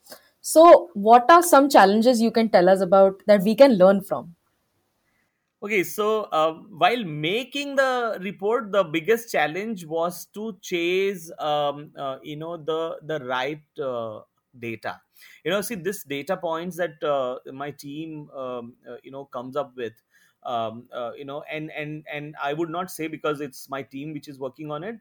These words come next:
Speaker 2: I know it's very challenging. At times, this data is not available. So they have to really dig deeper.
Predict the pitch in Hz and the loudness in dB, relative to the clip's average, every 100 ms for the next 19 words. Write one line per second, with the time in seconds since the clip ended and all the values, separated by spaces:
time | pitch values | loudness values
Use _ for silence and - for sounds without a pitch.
0 | - 139 160 147 180 160 - 131 151 131 | -14 -12 -10 -10 -10 -10 -8 -8 -8 -10
1 | 110 120 127 180 - 123 131 160 175 147 | -12 -12 -16 -16 -16 -14 -12 -10 -12 -12
2 | 165 - 135 170 175 160 151 110 127 117 | -14 -12 -14 -12 -12 -12 -14 -12 -12 -12
3 | 110 143 139 156 165 156 - _ - 160 | -16 -14 -14 -12 -12 -14 -16 _ -14 -10
4 | 185 143 156 135 139 151 135 | -8 -8 -8 -10 -12 -6 -4